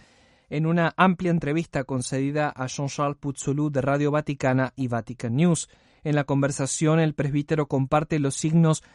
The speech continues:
de esperanza que se viven en la ciudad, pese a las dramáticas consecuencias del conflicto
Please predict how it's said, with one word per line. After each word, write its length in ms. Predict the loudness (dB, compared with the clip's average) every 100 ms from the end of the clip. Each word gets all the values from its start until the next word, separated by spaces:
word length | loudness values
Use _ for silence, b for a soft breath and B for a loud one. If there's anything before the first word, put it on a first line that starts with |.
| b
de 100 | -4
esperanza 600 | 2 4 6 4 2 -4
que 140 | -4
se 180 | -4 -2
viven 260 | 0 2 2
en 160 | 2
la 120 | 0 -2
ciudad, 420 | -2 0 0 -2 b b -8
pese 280 | -2 -2 -2
a 40 | -2
las 140 | -2
dramáticas 800 | 0 0 0 -2 -2 0 0 -4
consecuencias 640 | -4 -4 -4 -4 -4 -4 -6
del 120 | -4
conflicto 580 | -4 -4 -6 -4 -4